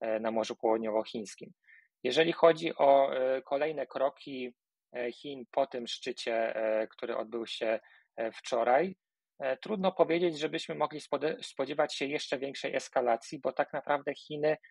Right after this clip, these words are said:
wyczerpały już, e, wszystkie swoje narzędzia w tak zwanej, e, w,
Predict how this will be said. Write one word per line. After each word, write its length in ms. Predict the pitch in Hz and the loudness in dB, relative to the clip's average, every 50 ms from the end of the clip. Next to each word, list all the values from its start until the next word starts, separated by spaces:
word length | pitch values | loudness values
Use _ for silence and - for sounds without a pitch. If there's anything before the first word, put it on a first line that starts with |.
| _ _ - | _ _ -4
wyczerpały 800 | 120 135 156 - - 156 151 135 - 139 139 147 147 143 143 135 | 0 0 2 6 6 6 6 6 4 4 6 6 6 4 4 2
już, 460 | 131 127 135 139 - - - - - | 0 -2 -4 -4 -4 -6 -6 -4 0
e, 320 | 135 127 127 127 127 127 - _ _ _ _ _ _ - | 2 4 6 6 4 4 0 _ _ _ _ _ _ -8
wszystkie 320 | - - 160 - - 156 139 | -6 -6 -6 -4 -6 -8 -8
swoje 320 | - - - 135 135 131 | -6 -2 -2 -2 0 0
narzędzia 640 | 131 123 120 113 120 127 127 127 113 104 117 110 113 | 0 -2 -2 -2 -2 -2 -2 -4 -2 0 2 2 2
w 80 | - - | 0 -2
tak 160 | - 113 107 | -6 -8 -6
zwanej, 420 | 107 117 117 117 117 120 120 - _ _ - _ _ _ _ - | -6 -6 -4 -2 -2 -2 -4 -4 _ _ -20 _ _ _ _ -4
e, 280 | 117 113 110 110 110 | -2 0 0 0 -2
w, 80 | - | -4